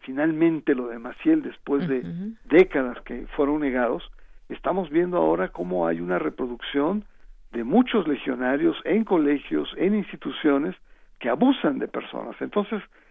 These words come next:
Speaker 1: ese, ese elemento es central.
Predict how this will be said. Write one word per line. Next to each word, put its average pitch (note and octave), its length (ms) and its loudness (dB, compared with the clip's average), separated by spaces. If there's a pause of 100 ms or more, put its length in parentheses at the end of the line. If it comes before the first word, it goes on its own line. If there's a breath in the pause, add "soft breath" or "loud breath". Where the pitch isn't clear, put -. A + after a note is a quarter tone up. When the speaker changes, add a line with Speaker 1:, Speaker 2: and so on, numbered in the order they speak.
(320 soft breath)
Speaker 1:
ese, F#3 520 8
ese G3 280 4
elemento E3 520 0
es D3 100 -6
central. C3 400 -4